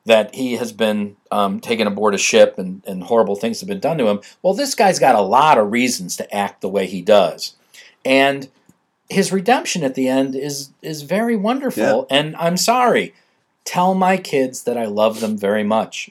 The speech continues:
Speaker 1: I, I cannot be cynical about that.
Speaker 2: Have you ever watched, um, the, I think the deleted scenes on the D V D or
Speaker 1: Yeah.
Speaker 2: the Blu-ray?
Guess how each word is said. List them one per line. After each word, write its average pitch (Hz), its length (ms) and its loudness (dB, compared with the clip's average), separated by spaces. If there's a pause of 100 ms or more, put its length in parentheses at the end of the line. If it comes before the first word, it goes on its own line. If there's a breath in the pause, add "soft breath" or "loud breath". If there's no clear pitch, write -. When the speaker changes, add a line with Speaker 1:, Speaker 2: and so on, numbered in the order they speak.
(120)
Speaker 1:
I, 87 400 -8 (220)
I 90 140 -2
cannot 95 380 -6
be 98 80 -10
cynical 85 380 -6
about - 260 -14
that. 67 260 -16
Speaker 2:
Have 123 160 -6
you 139 80 2
ever 131 160 0
watched, 117 440 -2
um, 104 360 -4
the, 98 360 2
I 87 40 -2
think 101 200 -10
the 98 80 -2
deleted 98 420 -2
scenes 110 380 -4
on 104 140 -4
the 101 120 -6
D 101 140 -8
V 107 100 -8
D 104 120 -2
or 104 40 2
Speaker 1:
Yeah. 92 120 0
Speaker 2:
the 80 40 -4
Blu-ray? 104 380 -2